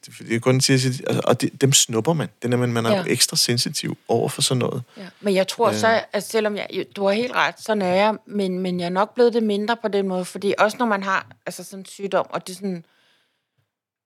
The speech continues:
Speaker 2: Ja, det, det hører man jo så tit, at det næsten går hen og bliver en kliché, men det er det i hvert fald ikke. Men ens prioriteter ændrer sig.
Speaker 1: Ja.
Speaker 2: Og for mig i hvert fald har jeg lært at tage meget bedre vare på mig selv. Altså, jeg har jo efterfølgende fået nogle senfølger,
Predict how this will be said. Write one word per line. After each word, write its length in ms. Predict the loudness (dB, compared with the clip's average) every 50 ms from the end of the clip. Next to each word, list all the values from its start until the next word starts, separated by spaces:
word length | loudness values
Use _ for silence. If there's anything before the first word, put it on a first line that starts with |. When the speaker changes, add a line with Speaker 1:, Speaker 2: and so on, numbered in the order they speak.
| _ _ _ _ _ _ _ _ _ _ _ _ _ _ _ _ _ -6
Speaker 2:
Ja, 180 | -4 -2 -2 -4 -6 -18 _ _ _ -20
det, 500 | -20 -20 -20 -20 -20 -20 -20 -14 -6 -4
det 100 | -2 0
hører 140 | 4 4 4 4
man 100 | 2 0
jo 60 | -2
så 140 | -4 -6 -8
tit, 360 | -6 -2 -2 -2 -2 -2 -4
at 120 | -4 -2 -2
det 100 | -2 -2
næsten 300 | -2 -4 -6 -6 -8 -6
går 100 | -4 -4
hen 160 | -4 -4 -6
og 80 | -8
bliver 120 | -10 -10 -12
en 60 | -14
kliché, 380 | -14 -10 -8 -6 -2 -2 -2 -2
men 140 | -2 -2
det 80 | -2 0
er 140 | 0 0 -2
det 60 | -4
i 60 | -6 -6
hvert 220 | -6 -6 -6 -4
fald 200 | -4 -4 -2 -2
ikke. 200 | -2 -4 -6 -8 -6
Men 120 | -4 -2 0
ens 200 | 0 0 0 -2
prioriteter 600 | -2 -2 -2 0 0 -2 0 0 0 0 0 0 -2
ændrer 260 | -2 -6 -8 -10 -12
sig. 200 | -12 -12 -14 -16 -20 -20 _ _ -20
Speaker 1:
Ja. 100 | -20 -20 -20 -20 -20 -20 -10 -4
Speaker 2:
Og 120 | -4 -2
for 100 | -2 -2
mig 320 | 0 0 2 2 0 0 -4
i 40 |
hvert 260 | -4 -6 -6 -8 -8 -4
fald 200 | -4 -4 -2 0
har 100 | 0 0
jeg 160 | 2 2 0
lært 260 | 2 2 2 2 0 -2
at 80 | -10
tage 140 | -10 -8 -4
meget 240 | 0 0 0 0 0
bedre 220 | -2 -8 -8 -8 -10 _ _ _ _ _ _ _ _ -4 -2
vare 240 | -2 -2 -2 -4 -6
på 140 | -10 -12
mig 160 | -14 -12 -14 -14
selv. 200 | -12 -12 -14 -14 -14 -20 _ _ _ _ _ _ _ _ _ -6
Altså, 280 | -4 -2 -2 -2 -2 -2 -8 -20 -20 _ _ 0
jeg 100 | 2 4
har 100 | 6 6
jo 60 | 6 6
efterfølgende 640 | 4 2 -2 -2 -4 -4 -4 -4 -6 -6 -6 -8
fået 200 | -6 -4 -4 -4
nogle 140 | -4 -4 -6
senfølger, 680 | -4 -4 -4 -4 -4 -4 -4 -4 -4 -4 -4 -6 -10